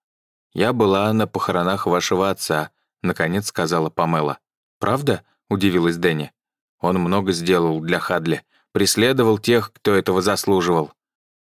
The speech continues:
«Семью Бакстер», пробормотала Дэнни. «Я хотела отдать ему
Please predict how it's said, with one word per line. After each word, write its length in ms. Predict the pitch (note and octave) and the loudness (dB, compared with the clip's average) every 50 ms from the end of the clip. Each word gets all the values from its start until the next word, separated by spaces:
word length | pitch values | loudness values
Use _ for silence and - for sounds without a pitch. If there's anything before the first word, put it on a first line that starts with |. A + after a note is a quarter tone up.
| _ _ | _ _
«Семью 440 | - - - - E2+ E2+ E2 E2+ E2 | -8 -6 -4 -2 -2 -2 -2 -2 -2
Бакстер», 640 | D#2+ F2+ F#2+ F2+ - - - - - D2+ - - - _ _ _ _ _ - | -2 -2 -4 -4 -4 -6 -8 -8 -8 -10 -12 -12 -20 _ _ _ _ _ -6
пробормотала 720 | - F#2 F2 D#2+ F2 E2+ E2+ F2 E2 - F2 D#2+ D#2+ E2 | -4 -2 -2 -2 -2 -2 -2 -2 -2 -2 0 0 0 0
Дэнни. 360 | D#2+ E2 E2 D#2+ D#2 D2 - _ _ _ _ _ _ _ _ _ _ - | 0 0 0 0 -2 -6 -8 _ _ _ _ _ _ _ _ _ _ -2
«Я 140 | F2+ F#2 F2+ | 0 0 0
хотела 460 | - G2 F2 - F#2+ F2+ E2+ E2+ E2+ | 0 -2 -2 0 0 0 2 0 0
отдать 400 | E2+ E2+ F2 F2+ E2+ - - - | -2 -2 -2 -2 -2 -4 -4 -4
ему 240 | F2 D#2+ D#2+ D#2 | -4 -4 -4 -6